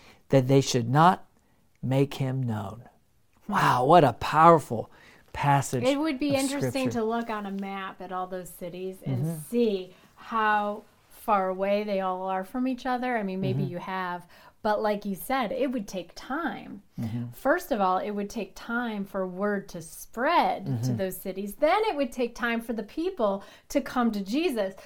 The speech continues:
Speaker 2: So you kinda get a picture, like, it's a healing campaign
Speaker 1: Yeah.
Speaker 2: going on day after day after day.
Speaker 1: Yeah.
Speaker 2: And the crowd is growing and growing and growing.
Speaker 1: That's exactly right.
Speaker 2: Awesome.
Speaker 1: So much so,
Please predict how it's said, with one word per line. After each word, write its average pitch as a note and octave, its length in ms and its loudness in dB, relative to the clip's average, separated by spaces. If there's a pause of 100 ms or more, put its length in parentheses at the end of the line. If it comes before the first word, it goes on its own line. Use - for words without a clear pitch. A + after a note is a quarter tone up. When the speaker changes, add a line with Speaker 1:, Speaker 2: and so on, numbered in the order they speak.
Speaker 2:
So - 160 0
you E4+ 220 4
kinda F#4 440 0
get C4+ 100 4
a A#3+ 60 2
picture, C#4 580 -2 (260)
like, A#3+ 280 6
it's B3 300 0
a A#3 100 2
healing A#3+ 720 2
campaign G#3 760 0
Speaker 1:
Yeah. C#3+ 280 6 (100)
Speaker 2:
going B3 460 8
on G#3+ 280 4
day C4 280 8
after A3+ 200 4
day A#3 220 8
after A3+ 240 4
day. G3 420 2
Speaker 1:
Yeah. D3 300 4
Speaker 2:
And C#4 160 6
the C#4 80 6
crowd C4+ 380 4
is A#3 100 2
growing B3+ 480 4
and A3 100 2
growing A#3 420 6
and G#3 140 0
growing. F#3+ 600 -2
Speaker 1:
That's C#3 220 -4
exactly G3+ 440 6
right. B3+ 320 2
Speaker 2:
Awesome. A3 540 2
Speaker 1:
So B3+ 380 10
much A#3 260 10
so, B2+ 520 6